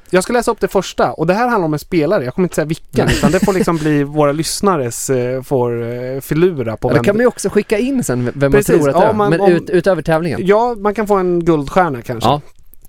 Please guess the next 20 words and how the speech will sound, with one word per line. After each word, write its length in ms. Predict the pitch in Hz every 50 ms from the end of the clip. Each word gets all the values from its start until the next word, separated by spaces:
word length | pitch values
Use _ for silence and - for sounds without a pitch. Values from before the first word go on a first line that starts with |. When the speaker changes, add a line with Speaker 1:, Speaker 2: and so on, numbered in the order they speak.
| - - -
Speaker 1:
Men 160 | 170 185 202
den 120 | 220 233
här 100 | 247 254 233
limericken 540 | 196 160 147 139 139 139 135 - 143 135 127
då 180 | 123 117 113
som 140 | - 123 123
har 400 | 123 123 120 123 135 - - 139
skickats 340 | - - 135 - 123 - 139
in, 260 | 147 190 233 233 202
den 280 | 165 160 160 160 160 160
lyder 460 | - 151 147 147 135 123 117 120 -
så 120 | - 127
här. 260 | 123 123 110 - - - - - _ _ - - - - - - - - - - - - - - - - - - - - _ - - - - -
En 380 | 180 185 190 202 208 214 208 - - -
ung 480 | 262 262 262 254 247 247 247 240 240 - - -
spelare 560 | - - - 196 175 160 151 147 143 143 139
från 280 | - - 151 147 147 143
Degen 640 | 170 196 196 190 185 151 117 110 98 85 80 - - - - _ - _ _ - - _ - -
var 280 | - 123 139 147 143 - -
aldrig 640 | - 185 170 165 156 151 175 185 214 214 190 -